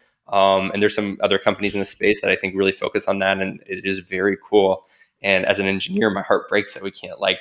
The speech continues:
do some of those other systems like pneumatics or magnetic levitation. Um, but, like,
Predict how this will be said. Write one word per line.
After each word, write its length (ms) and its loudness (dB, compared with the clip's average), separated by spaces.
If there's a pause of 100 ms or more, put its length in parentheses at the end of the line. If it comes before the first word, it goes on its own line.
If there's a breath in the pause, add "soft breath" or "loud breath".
(140)
do 160 -6
some 180 -10
of 60 -8
those 180 0
other 160 -2
systems 500 -8
like 180 -4
pneumatics 720 -2
or 140 -12
magnetic 480 -20
levitation. 720 -2 (440 loud breath)
Um, 460 2 (360)
but, 340 4
like, 220 2